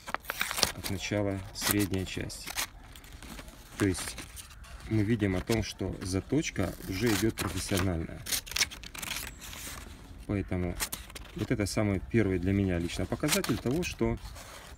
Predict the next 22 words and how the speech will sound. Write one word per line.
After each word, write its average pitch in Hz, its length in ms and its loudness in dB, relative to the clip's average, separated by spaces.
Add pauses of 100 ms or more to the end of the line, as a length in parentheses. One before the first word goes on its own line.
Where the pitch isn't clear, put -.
э, - 120 -8 (1120)
здесь 120 360 6 (920)
по 110 120 4
заточке, 101 640 4 (100)
по 104 60 4
механизму 98 520 2
всё - 160 -2
нормально. 87 440 0 (1300)
Поэтому 101 320 2
вот 101 100 2
такой 110 200 2
секатор. - 420 0 (760)
Э, 107 60 0 (220)
можно 110 300 6
взять 95 300 2
кусочек - 360 0
старой 107 280 4
лозы. 135 360 4 (400)
Или 135 160 4
вот 104 100 6
сейчас - 220 0
отрежу, 98 380 4